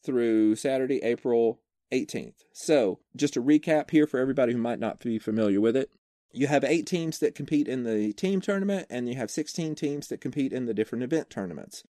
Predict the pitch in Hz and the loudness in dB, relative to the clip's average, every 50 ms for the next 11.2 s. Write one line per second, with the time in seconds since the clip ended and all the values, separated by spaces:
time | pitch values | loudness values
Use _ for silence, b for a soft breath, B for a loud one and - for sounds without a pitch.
0 | _ - - - 160 143 135 135 131 131 127 127 127 127 - 113 123 120 117 117 | _ -12 -4 2 4 6 6 6 6 6 6 6 6 4 4 2 0 0 2 0
1 | 117 117 123 151 180 190 190 - - 156 147 135 127 - 127 - 151 156 160 156 | -2 -2 0 0 0 0 0 0 2 2 2 2 0 -2 -2 2 4 4 4 2
2 | - - 160 151 156 156 160 160 - _ - 170 160 190 226 196 190 175 160 160 | 0 0 2 4 6 4 4 2 0 _ 0 2 2 2 2 0 0 2 2 2
3 | 151 - 135 139 - - 139 147 143 135 - 139 143 131 135 135 135 131 135 131 | 2 2 0 0 2 2 4 4 4 4 2 0 -2 0 0 0 0 0 0 0
4 | 120 117 110 113 110 92 - - - - - 139 131 127 127 - 117 139 160 185 | 0 0 0 0 0 -2 -4 -6 -4 0 2 4 4 4 4 2 2 -2 -2 0
5 | 226 311 285 247 196 - _ - - 156 - - - 175 165 - - 139 135 127 | 0 0 0 -2 -4 -6 _ -12 -12 -12 -10 -6 -6 -6 -4 -2 -2 -2 -2 0
6 | 120 135 135 131 127 127 107 117 127 131 139 123 113 - - 131 131 - - 143 | 2 4 4 4 4 2 2 2 2 2 0 -2 -2 0 0 0 0 -2 -4 -4
7 | 139 135 131 - - 139 139 143 135 127 135 147 185 190 180 - 190 165 139 113 | -4 -4 -6 -6 -4 -4 -4 -2 -4 -4 -4 -2 -2 -4 -2 -2 -2 0 0 -2
8 | - - - - - 131 131 - - - 131 131 127 123 131 127 123 - - 123 | -4 -6 -8 -2 -2 -2 -2 -2 -6 -8 -8 -6 -4 -2 -2 -2 -4 -4 -6 -2
9 | 120 131 135 135 - - 156 139 131 131 127 - 123 135 135 123 120 - - - | 0 0 0 0 -2 0 0 2 2 0 0 -2 -2 -2 0 -2 -2 -4 -8 -10
10 | - - 110 156 214 - - - - 85 90 214 113 101 90 - 110 110 107 104 | -8 -4 -2 -2 0 0 0 0 0 -2 -2 0 0 0 -2 0 0 0 2 2
11 | 104 98 95 92 | 2 0 -2 -4